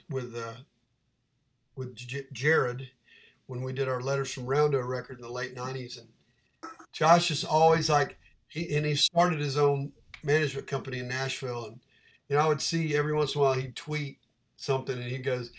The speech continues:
"You know, I'm listening to Blue Dogs today. And he, I just want everybody to know that, you know, that's just one of my, I just love that band. It reminds me when I started in this business and they gave me an opportunity and blah, da, da, da, da, da." And I,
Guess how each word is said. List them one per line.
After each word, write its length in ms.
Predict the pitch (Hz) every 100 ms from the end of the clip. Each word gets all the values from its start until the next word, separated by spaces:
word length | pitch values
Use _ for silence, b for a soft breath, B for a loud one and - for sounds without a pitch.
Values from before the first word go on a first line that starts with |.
| B -
"You 100 | 208
know, 220 | 208 202
I'm 120 | 190
listening 380 | 185 185 175 160
to 60 |
Blue 240 | 143 160 151
Dogs 320 | 139 123 120
today. 440 | 135 127 127 127
And 60 | 120
he, 160 | 143 160
I 120 | 156
just 220 | 156 -
want 160 | 156 151
everybody 420 | 156 147 143 139
to 100 | 131
know 360 | 131 131 131 120
that, 200 | 120 131
you 120 | 127
know, 240 | 127 120 - B B B
that's 180 | 147 139
just 180 | 160 147
one 140 | 143
of 80 | 135
my, 240 | 131 127 127 - 143
I 60 |
just 240 | 147 143 143
love 180 | 147 143
that 200 | 143 131
band. 360 | 139 139 139
It 80 | 131
reminds 400 | 131 139 139 135
me 60 | 143
when 180 | 139 139
I 60 |
started 440 | 131 - 139 131 127
in 100 | 135
this 160 | 131
business 680 | 123 139 139 131 131 127 -
and 180 | 113 - B B B B B -
they 100 | 143
gave 260 | 147 143 143
me 100 | 139
an 80 |
opportunity 1000 | 135 131 127 - 147 139 135 139 135 131
and 320 | 123 120 120
blah, 120 | 123 135
da, 60 |
da, 160 | 135 131
da, 240 | 127 127
da, 100 | 127
da." 240 | 127 127 123
And 100 |
I, 100 | 123